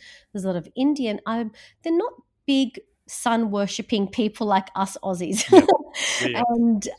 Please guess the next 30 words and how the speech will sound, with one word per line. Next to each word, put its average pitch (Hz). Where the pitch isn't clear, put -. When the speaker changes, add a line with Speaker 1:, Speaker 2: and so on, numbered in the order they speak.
Speaker 1:
I 247
found 262
that 214
I 220
went 226
to 220
the 220
aft 285
of 226
the 220
ship -
where 208
they 202
have 196
the 196
Zouk 208
bar. 185
So -
there's 190
this 196
massive 233
area 196
with 180
this 196
kind 190
of, 180
um, 180
amphitheater 214
style 180
seating 196